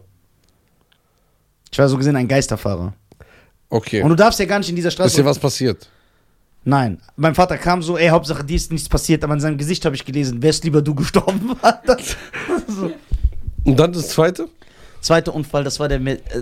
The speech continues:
Speaker 1: äh, äh, zweite Unfall, weiß ich, das war der Mercedes von meinem Vater. Ja, Mann.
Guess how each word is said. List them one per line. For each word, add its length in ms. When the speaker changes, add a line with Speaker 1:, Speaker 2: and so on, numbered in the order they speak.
Speaker 1:
äh, 440
äh, 100
zweite 380
Unfall, 280
weiß 200
ich, 80
das 80
war 80
der 80
Mercedes 360
von 120
meinem 100
Vater. 500
Ja, 360
Mann. 360